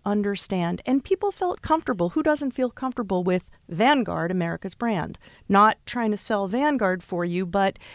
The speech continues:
that's what we saw. So you saw this lowering of the fees, this simplifying of the options, and lo and behold, by about two thousand twelve, more than fifty percent of the assets and accounts in this country today are in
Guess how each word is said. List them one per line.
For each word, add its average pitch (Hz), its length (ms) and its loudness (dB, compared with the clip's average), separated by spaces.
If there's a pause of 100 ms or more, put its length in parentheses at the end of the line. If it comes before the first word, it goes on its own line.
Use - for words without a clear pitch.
(280)
that's 233 340 6
what 381 160 2
we 339 120 0
saw. 254 400 2
So - 180 -6
you 202 160 -2
saw 220 260 4
this 175 240 -2
lowering 302 540 2
of 294 80 -2
the 240 80 -2
fees, 175 480 -2
this 165 160 -4
simplifying 202 1080 -2
of 170 100 -4
the 180 120 0
options, 165 680 -2 (480)
and 202 200 0
lo 247 200 2
and 330 160 0
behold, 226 680 -2 (400)
by 180 140 0
about 165 340 -2
two 262 240 -2
thousand 294 480 0
twelve, 151 640 0 (320)
more 175 140 -2
than 170 160 -2
fifty - 400 -6
percent 202 400 -4
of 180 60 -4
the 170 80 -2
assets 175 420 -6
and 208 80 -2
accounts 165 460 -4 (100)
in 180 160 2
this 185 160 0
country 160 460 -6
today 160 600 -6
are 160 300 -6
in 156 340 -6